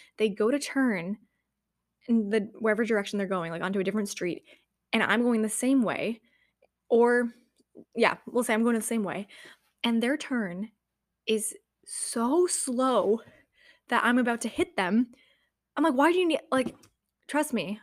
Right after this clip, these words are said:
I get it. You're being safe. You're, you're really taking the turn slow. But you don't need to come to almost a complete stop during the turn. Like, I hate it. I'm like, "Just keep going. Obviously, slow down a little bit, but, like,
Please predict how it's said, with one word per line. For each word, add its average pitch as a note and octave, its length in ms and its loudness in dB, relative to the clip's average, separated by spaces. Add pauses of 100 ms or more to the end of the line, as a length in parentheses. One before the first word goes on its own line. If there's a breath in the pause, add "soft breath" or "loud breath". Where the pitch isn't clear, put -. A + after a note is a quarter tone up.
I A#3+ 100 2
get A3+ 180 4
it. E3+ 100 0
You're G3 140 0
being A#3+ 240 0
safe. A3+ 400 -4
You're, F#3+ 240 -2 (840)
you're G#3 180 -4
really A#3 260 4
taking A#3+ 260 2
the A#3 80 4
turn A3 240 2
slow. G#3 340 -4 (720 loud breath)
But B3+ 100 4
you C4 140 6
don't C#4+ 220 2
need D#4 100 -2
to G3+ 140 0 (140)
come B3 200 0
to A3 180 2
almost A3 260 0
a G#3+ 40 -10
complete A3+ 400 0
stop - 440 -2 (180)
during A#3 360 4
the G3+ 80 -2
turn. A3 540 -4 (720)
Like, B3 120 0
I A#3+ 140 6
hate A#3+ 340 2
it. - 240 -4 (360 loud breath)
I'm A#3+ 160 0
like, C#4 120 4
"Just D#4 180 2
keep F4 220 2
going. B3 600 0
Obviously, C4+ 280 0
slow B3 160 0
down A#3 140 0
a G3+ 80 -4
little A#3 200 0
bit, F3+ 200 -4
but, F#3+ 100 -6
like, F#3+ 200 -2